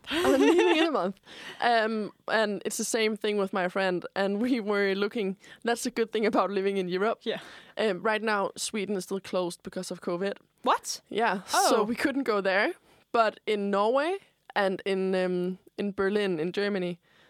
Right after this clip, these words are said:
Speaker 1: there's only two days wait. And it's only six hundred crowns, so, and that's like, what?
Speaker 2: A ticket? It's like a hundred dollars.
Speaker 1: Yeah, a hundred twenty dollars or something
Speaker 2: Yeah.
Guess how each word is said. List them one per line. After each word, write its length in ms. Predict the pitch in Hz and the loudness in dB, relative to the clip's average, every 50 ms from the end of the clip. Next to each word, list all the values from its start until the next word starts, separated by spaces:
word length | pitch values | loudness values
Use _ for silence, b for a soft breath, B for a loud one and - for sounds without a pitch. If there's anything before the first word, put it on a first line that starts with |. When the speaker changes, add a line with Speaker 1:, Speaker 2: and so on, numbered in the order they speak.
| b b | b b
Speaker 1:
there's 160 | - 202 202 | -6 -4 -2
only 160 | 226 214 214 202 | -2 -2 -2 -4
two 240 | - - 285 294 | -2 -2 -2 -2
days 260 | 294 226 170 165 - - | 0 -2 -2 -4 -4 -2
wait. 280 | 175 170 - - - _ B B B B B B B B | -4 -4 -4 -6 -14 _ B B B B B B B B
And 140 | 208 214 | 0 2
it's 200 | 208 208 208 - | 2 2 0 0
only 240 | - 226 214 220 233 | 0 0 2 2 0
six 300 | 226 - - 233 233 - | -2 0 -2 -2 -2 -2
hundred 320 | 254 233 196 - 185 - - | -4 -4 -2 -4 -6 -6 -6
crowns, 400 | - - 202 190 185 170 180 - | -4 0 2 2 2 2 0 -2
so, 180 | - - 180 - _ - | -6 -8 -8 -8 _ -6
and 140 | 175 180 | -6 -2
that's 300 | 175 185 185 180 - - | 0 -2 -2 -2 -4 -4
like, 240 | 185 185 175 156 - - | 0 0 0 -2 -2 -2
what? 260 | - 180 170 - - - _ - - | -2 -2 -2 -2 -6 -18 _ -16 -16
Speaker 2:
A 40 | 208 | -14
ticket? 280 | - - 208 233 - - | -12 -8 -8 -8 -6 -6
It's 140 | 220 208 | -6 -2
like 160 | 269 285 277 240 | 0 0 0 0
a 60 | 220 | -2
hundred 420 | 170 214 208 208 - 202 190 - - | -2 -2 -4 -2 -2 -4 -4 -4 -4
dollars. 320 | 190 175 - - - 190 | -4 -2 -2 -4 -2 -2
Speaker 1:
Yeah, 180 | 196 196 180 175 | 2 2 2 2
a 20 | |
hundred 420 | 202 196 196 196 190 - 185 175 - | 2 0 -2 -4 -2 -2 -4 -4 -4
twenty 320 | - - 220 180 180 180 | -6 -4 -4 -2 -2 0
dollars 380 | 175 170 170 170 185 196 190 - | 0 2 2 2 2 0 -2 -4
or 20 | 196 | -4
something 380 | 226 208 196 185 208 208 202 | -4 -2 -2 -2 -2 -2 -2
Speaker 2:
Yeah. 140 | 196 185 196 | -2 -6 -10